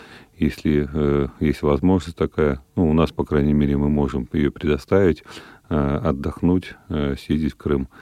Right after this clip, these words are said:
Э, а наши, наши отделения, наши коллеги помогут там с размещением. Это будет бесплатно.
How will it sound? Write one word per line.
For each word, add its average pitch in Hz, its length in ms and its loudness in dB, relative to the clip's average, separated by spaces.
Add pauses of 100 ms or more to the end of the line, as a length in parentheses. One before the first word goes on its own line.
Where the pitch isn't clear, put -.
(360)
Э, 73 580 -4
а 73 80 -4
наши, 76 460 0 (200)
наши 78 300 0
отделения, 80 460 2
наши 71 260 -2
коллеги 78 500 0 (320)
помогут 78 440 0
там 73 260 -2 (200)
с - 120 -12
размещением. 73 680 -4 (1120)
Это 85 260 -2
будет 80 260 0
бесплатно. 73 600 -6